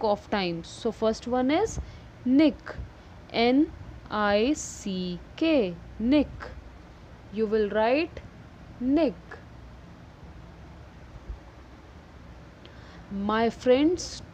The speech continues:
don't include me in their dash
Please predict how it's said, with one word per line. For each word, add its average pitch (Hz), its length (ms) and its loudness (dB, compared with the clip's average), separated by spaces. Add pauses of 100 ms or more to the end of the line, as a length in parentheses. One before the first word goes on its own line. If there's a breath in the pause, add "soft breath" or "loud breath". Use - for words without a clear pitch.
(440)
don't 262 540 4 (120)
include 240 640 2
me 247 400 2
in 226 380 0
their 202 440 4
dash 180 720 0